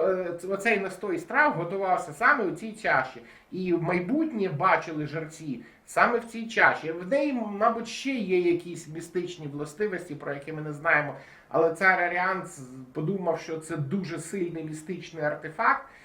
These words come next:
і він не має дістатися ворогам, ні ворогам скіфів, ні ворогам інших якихось народів. І тому він наказав заховати в одному з курганів на Вінниччині.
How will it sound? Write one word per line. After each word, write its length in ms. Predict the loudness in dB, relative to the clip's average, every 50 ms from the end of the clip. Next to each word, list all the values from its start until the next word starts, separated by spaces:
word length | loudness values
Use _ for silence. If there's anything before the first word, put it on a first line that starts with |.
| -20 -20 _
і 120 | -2 0 0
він 200 | 2 0 0 0
не 80 | 0
має 320 | 0 2 2 2 2 0 -2
дістатися 600 | -4 -8 2 4 4 4 4 2 -4 -8 -8 -8
ворогам, 600 | -6 -2 0 2 2 2 0 0 -2 -4 -4 -4 -4
ні 60 | -4
ворогам 480 | -4 -4 -2 -2 -2 -2 -4 -6 -8
скіфів, 420 | -10 -6 -2 -2 -2 0 -2 -6 -8 -8 -12 -10 -10
ні 80 | -10 -12 -12 -18 -20 -20 -20 _ -2
ворогам 440 | 2 4 6 6 6 4 0 0
інших 360 | 0 -2 -2 -2 -4 -8 -8 -10
якихось 460 | -12 -12 -12 -14 -14 -14 -14 -10 -6
народів. 460 | -6 -4 -4 -4 -6 -6 -8 -12 -12 -18 -20 -20 _ -14
І 20 | -8
тому 220 | -2 0 2 2
він 120 | 2 0
наказав 520 | -2 -4 -4 -6 2 4 6 6 6 2 -2
заховати 560 | -6 -8 -6 -4 -2 2 2 2 2 2 -2
в 80 | -6 -6
одному 300 | -4 -4 -4 -4 -4 -6
з 80 | -8
курганів 580 | -10 -10 -8 0 6 8 8 8 8 6 0 -6 -14 -20 -20 -20 -20 _ _
на 140 | 0 2 2
Вінниччині. 720 | 2 0 -2 -2 -2 -2 -2 -2 -6 -10 -14 -16 -16 -18